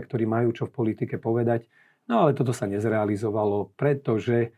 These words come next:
títo aktéri neboli ani schopní si spoločne sadnúť a nejak sa dohodnúť a načrtnúť si program, načrtnúť si kandidatúru, načrtnúť si ďalší postup. Jednoducho, jednoducho neboli toho schopní, preto to zlyhalo. A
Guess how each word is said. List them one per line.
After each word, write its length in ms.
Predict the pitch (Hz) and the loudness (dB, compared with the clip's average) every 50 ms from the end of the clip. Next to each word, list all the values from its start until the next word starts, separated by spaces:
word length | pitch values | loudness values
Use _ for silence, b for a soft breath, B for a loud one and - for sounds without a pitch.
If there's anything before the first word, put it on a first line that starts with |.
| b b - | b b -2
títo 240 | 175 175 151 165 - | 0 2 2 2 2
aktéri 400 | - 139 131 - - 139 123 120 | 2 2 2 2 0 0 2 2
neboli 240 | 117 120 117 120 117 | 2 0 0 0 -2
ani 160 | 113 110 104 | -2 -4 -6
schopní 480 | - - - 135 127 - - 120 107 - | -8 -4 -2 -2 -2 -2 -2 -6 -6 -6
si 80 | - | -8
spoločne 480 | - - - 120 107 104 104 - - 113 | -12 -6 -4 -2 -2 -2 -4 -6 -8 -10
sadnúť 640 | - - - 113 117 113 117 117 117 117 110 - 120 | -6 -2 0 0 0 2 0 0 0 -2 -2 -4 -8
a 80 | 107 | -10
nejak 320 | 107 104 104 101 - - - | -8 -8 -8 -8 -10 -12 -14
sa 80 | - 117 101 | -12 -6 -4
dohodnúť 640 | 113 104 104 127 113 117 120 120 110 101 - - - | -4 -2 -2 -2 -2 -2 -2 -2 -2 -4 -6 -10 -16
a 160 | 104 104 - - | -16 -16 -16 -14
načrtnúť 600 | - 113 117 113 113 - - 107 - 127 113 104 95 | -8 -4 -4 -4 -4 -4 -8 -8 -6 -4 -6 -6 -6
si 140 | - - 110 | -6 -4 -4
program, 720 | 104 - - 127 131 120 120 120 123 120 120 117 113 113 - | -4 -2 -2 0 0 2 2 2 2 2 0 0 -2 -4 -6
načrtnúť 540 | - 113 110 - - 110 - 127 113 104 - | -8 -8 -6 -6 -6 -6 -6 -6 -6 -6 -6
si 160 | - - 110 101 92 | -6 -6 -4 -4 -4
kandidatúru, 960 | - 139 131 135 131 123 123 117 120 - 123 113 113 110 113 107 110 110 107 | -2 0 0 2 2 2 0 -2 -2 -2 -2 0 0 2 0 0 0 0 -2
načrtnúť 800 | 107 107 107 104 - - - - - 104 - - 113 104 104 - | -2 -4 -6 -6 -8 -16 -12 -8 -8 -8 -6 -4 -6 -6 -6 -8
si 160 | - - 107 101 101 92 | -4 -2 -2 -2 0 -2
ďalší 400 | 87 107 113 110 113 - - - | -2 -2 0 0 0 -2 -4 -8
postup. 480 | - - 120 117 - - - 113 95 - | -4 -2 -2 -2 -2 -4 -6 -6 -4 0
Jednoducho, 480 | - 151 151 143 120 127 113 120 110 - - 135 117 | 0 2 2 2 2 2 0 0 -2 -4 -8 -4 0
jednoducho 400 | 123 127 127 123 117 - - 123 | 0 0 2 0 -2 -2 -2 -2
neboli 400 | 117 127 135 127 135 123 110 101 | 0 2 2 2 2 2 2 0
toho 240 | - 117 107 98 95 | -2 -4 -4 -4 -4
schopní, 560 | - - 123 113 - - 117 107 101 b b b b b | -2 -2 -2 -2 -2 -2 -6 -6 -6 b b b b b
preto 240 | - 127 110 - 117 | -6 -6 -4 -4 -6
to 160 | - - 104 | -8 -8 -8
zlyhalo. 480 | 95 107 107 104 107 107 92 98 - B B B B B B B B B B B B B | -6 -4 -4 -2 0 -2 -2 -4 -6 B B B B B B B B B B B B B
A 320 | - - 123 113 - - | -2 0 2 2 0 -2